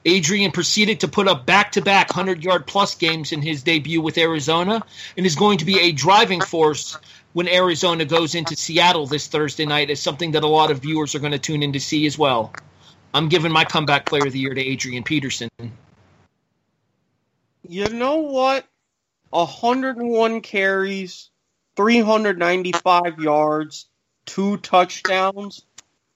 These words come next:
Speaker 2: between the two different teams, and even as an older guy, after multiple surgeries, knowing that you're the man and you can still tote the rock,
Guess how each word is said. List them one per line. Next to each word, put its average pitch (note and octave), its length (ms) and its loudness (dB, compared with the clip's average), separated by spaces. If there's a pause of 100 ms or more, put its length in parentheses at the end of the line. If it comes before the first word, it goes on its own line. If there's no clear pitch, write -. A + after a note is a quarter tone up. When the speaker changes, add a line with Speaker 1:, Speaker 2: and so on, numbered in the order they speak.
Speaker 2:
between G3 760 -2
the A3+ 120 -2
two B3 360 -2
different A3+ 600 0
teams, A#3+ 760 0 (760)
and A#3 560 2 (400)
even B3 340 2
as A3+ 160 2
an G#3 100 -2
older A3+ 420 4
guy, A3+ 560 4 (200)
after G3 340 -2
multiple G#3 580 -8
surgeries, G3+ 760 -6 (200)
knowing A3 640 4
that A#3 240 -2
you're B3 140 -2
the A3+ 120 -2
man G#3+ 400 2
and D3 180 0
you E3+ 340 0
can C#3+ 300 0
still G3 460 2
tote B3 360 0
the C4+ 100 -2
rock, D4+ 440 2